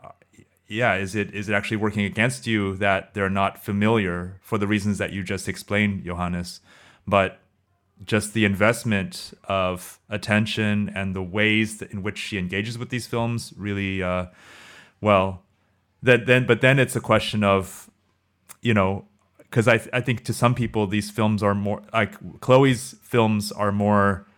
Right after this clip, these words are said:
known or more present than the, <laughs> the, than the original works. I mean, just, well, for one thing, they're available online, whereas the, um, Watching the Detectives and, uh, The Pain of Others are, are not, which, you know, gets back to why I wanted to,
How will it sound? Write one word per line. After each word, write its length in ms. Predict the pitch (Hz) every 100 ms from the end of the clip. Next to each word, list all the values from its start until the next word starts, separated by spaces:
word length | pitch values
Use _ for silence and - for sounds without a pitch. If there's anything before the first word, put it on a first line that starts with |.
| _
known 340 | 107 107 107 104
or 120 | 101
more 160 | 101 98
present 540 | 107 101 101 98 -
than 260 | 98 95 92
the, 300 | 95 92 90 127 - 139 156 - -
<laughs> 640 | - - - - - 76
the, 120 | 104
than 220 | - 104
the 100 | 101
original 640 | 101 104 104 98 95 92 87
works. 680 | 87 110 90 - - - - -
I 80 | 101
mean, 220 | 101 92
just, 260 | 101 - -
well, 140 | 120
for 100 | 113
one 180 | 113 113
thing, 180 | 107 98
they're 120 | 98
available 400 | 90 101 101 95
online, 500 | 90 87 101 92 85 82
whereas 300 | 87 85 -
the, 240 | 90 87
um, 320 | 87 85 87 _ 101
Watching 260 | 95 95
the 100 | 92
Detectives 580 | - 101 98 92 90 -
and, 440 | 87 92 87 87 87 _ _ -
uh, 120 | 90
The 80 | 87
Pain 180 | 98 92
of 100 | 90
Others 300 | 90 90 90
are, 220 | 85 82
are 100 | 87
not, 360 | 98 101 76 - _ _ _ -
which, 260 | 90 - -
you 80 | 101
know, 80 |
gets 180 | 85 90
back 220 | 95 87 -
to 220 | 92 87 - - _ _
why 200 | 95 92
I 360 | 92 92 90 87 _ -
wanted 320 | 104 107 98
to, 180 | 104 92